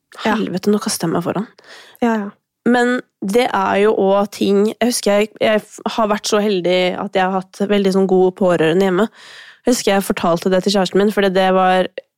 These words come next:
Speaker 2: det var ganske tidlig i prosessen, og da husker jeg at jeg syntes det var ekstremt skremmende, fordi for meg ble jo det en sannhet. Jeg har lyst til å ta mitt eget liv. Så det var det jeg gikk og tenkte på da, sånn, "Jeg har tydeligvis lyst til det."
Speaker 1: Mhm.
Speaker 2: Det er jo jævlig sjukt. Det må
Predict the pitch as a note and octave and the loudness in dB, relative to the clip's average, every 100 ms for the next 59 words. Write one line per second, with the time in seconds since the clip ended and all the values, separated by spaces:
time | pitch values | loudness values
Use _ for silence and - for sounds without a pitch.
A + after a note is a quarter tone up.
0 | _ G3 G3 G#3 G#3+ G#3+ A3+ - A#3 F3+ | _ -4 0 2 2 0 -2 -2 0 0
1 | D#3 E3+ E3+ - F#3 G3+ - E3 - A3 | 2 0 0 0 0 -2 -4 -8 -2 0
2 | B3 G#3+ G#3+ - - F3 E3+ G3+ G3+ G3+ | 2 0 -2 -6 -4 -2 0 -2 -2 -2
3 | G#3 - - G3 F3+ G#3 - A3+ F3 G#3 | -2 -2 -4 0 0 0 0 0 2 0
4 | C4+ A3+ G#3+ A3+ A3+ A#3+ G3+ G#3 G#3 - | 0 -2 0 0 2 2 2 2 0 -2
5 | F#3+ F3 D4 - - _ _ _ - G3 | 0 0 0 -4 -18 _ _ _ -2 0
6 | F#3 G3+ A#3 F3+ A3+ - F3 G#3+ C4+ G#3+ | 0 0 -2 -2 -4 -2 -2 2 0 2
7 | C4 F#4 C4+ - - - - C4 C#4+ C#4 | 2 2 0 -8 -20 -12 -4 0 2 4
8 | B3+ A#3+ C4 B3 F3+ G#3 G3+ G3+ G#3+ A3+ | 2 2 2 0 0 0 0 2 0 -2
9 | - D4 A3+ A3 B3+ G3+ G#3+ G3+ F3 - | 0 0 0 0 0 0 -4 -6 -6 -2
10 | - C4+ F#4+ C4+ _ C4+ A3 G3 - - | 0 2 0 -4 _ -8 -6 -8 -6 0
11 | E4+ D4+ D4+ C4 F3+ F#3+ D#4 G4 - - | 2 4 4 4 2 0 2 0 -2 0
12 | B3+ D4 D#4 | 2 4 4